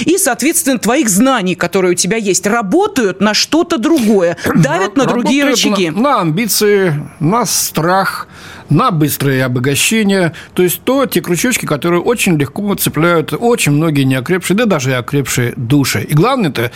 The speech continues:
Speaker 2: что это делают не просто мошенники, это делают враги, политические и военные враги, специально используя эти методы, маскируясь под кого угодно, даже под банки там те же, для того, чтобы нанести максимальный моральный,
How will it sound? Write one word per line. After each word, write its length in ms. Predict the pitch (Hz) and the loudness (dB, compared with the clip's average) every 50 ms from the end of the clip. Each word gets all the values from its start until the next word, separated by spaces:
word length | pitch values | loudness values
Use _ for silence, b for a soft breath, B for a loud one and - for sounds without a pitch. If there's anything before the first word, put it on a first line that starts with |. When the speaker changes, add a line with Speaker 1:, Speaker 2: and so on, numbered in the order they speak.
| B B B B | B B B B
Speaker 2:
что 120 | - 170 | -2 -2
это 140 | 180 190 214 | 0 0 0
делают 240 | 214 226 226 226 208 | 2 2 2 2 2
не 80 | 233 220 | 0 0
просто 280 | - 269 254 - 240 | 0 0 0 0 0
мошенники, 560 | 196 185 196 - - 190 143 123 120 113 - 131 | 0 0 -2 0 -2 0 0 0 -2 -2 -4 -4
это 120 | 127 151 | -2 0
делают 420 | 143 156 180 180 175 175 170 - - | 0 2 4 4 4 2 2 0 0
враги, 680 | 170 175 180 196 190 170 185 247 262 220 135 110 101 - - - - | 2 2 2 0 0 0 0 2 2 2 0 -2 -4 -10 -16 -4 -2
политические 720 | 175 160 160 147 - 220 233 - 226 - - - 135 123 | 0 0 0 0 0 -2 0 0 0 -2 -2 -2 -2 0
и 40 | 120 | 2
военные 540 | 123 135 156 175 190 180 147 135 135 131 131 | 2 2 2 2 0 0 0 0 0 0 0
враги, 340 | 139 151 156 175 226 277 269 | 0 0 -2 0 0 -2 -2
специально 560 | - - 170 139 - 233 233 240 214 190 160 | -2 -2 -2 0 0 0 0 0 0 0 0
используя 400 | 139 - - 214 214 185 165 151 | 0 2 2 2 2 2 0 0
эти 240 | - 170 180 - 143 | 0 0 -2 0 0
методы, 480 | 147 190 240 - 214 165 127 120 110 B B B B B | 0 0 0 0 0 -2 -2 -2 -4 B B B B B
маскируясь 760 | 226 240 247 240 269 254 226 254 269 254 180 147 127 123 - | 0 0 0 0 0 2 2 2 2 2 2 2 0 -4 -4
под 200 | - 170 165 - | -4 -6 -4 -2
кого 320 | 202 214 226 240 247 240 | -2 -2 0 0 2 2
угодно, 500 | 214 175 190 170 139 117 117 110 107 - - | 4 4 4 2 2 0 -2 -4 -6 -6 -4
даже 200 | - 147 139 135 | -2 -2 -2 -2
под 180 | 127 151 139 131 | -4 -4 -4 -2
банки 340 | 135 180 214 220 208 - - | -2 -2 -2 -2 -6 -8 -6
там 140 | 151 123 120 | -4 -4 -2
те 160 | - 151 131 | -2 -2 -2
же, 160 | 120 110 110 B B B B B B B B B | -2 -4 -6 B B B B B B B B B
для 140 | - 151 147 | 0 0 0
того, 180 | - 151 170 160 | 0 0 0 0
чтобы 200 | - 151 135 143 | 0 0 0 2
нанести 300 | 147 147 143 - 196 185 | 0 0 0 0 0 2
максимальный 920 | 165 160 165 156 - - - 160 151 151 170 180 185 190 196 202 202 208 - - - - - - | 2 2 2 0 0 0 -2 0 0 0 0 0 0 0 0 0 0 -2 -6 -10 -18 -14 -2 0
моральный, 720 | 156 151 151 147 151 156 170 180 180 180 190 190 196 | 2 2 2 0 0 -2 -2 -2 -2 0 0 -2 -2